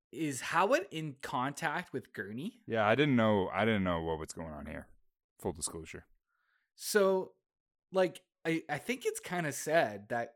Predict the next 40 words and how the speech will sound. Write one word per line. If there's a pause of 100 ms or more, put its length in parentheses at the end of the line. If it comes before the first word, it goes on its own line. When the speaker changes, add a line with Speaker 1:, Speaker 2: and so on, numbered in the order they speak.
Speaker 1:
Howard
isn't,
is
in
contact, (260)
Speaker 2:
<clears throat>
Speaker 1:
in,
is
in
contact
with
Gurney (320)
and
hearing
about
the
rumors
of
Muad'Dib, (680)
uh,
the,
this
religious
figure
that's
coming
out
of,
uh,
Speaker 2:
Where
is
Speaker 1:
the
Speaker 2:
Gurney,
Speaker 1:
desert
Speaker 2:
though?
Do
Speaker 1:
right
Speaker 2:
we
know?
Speaker 1:
now.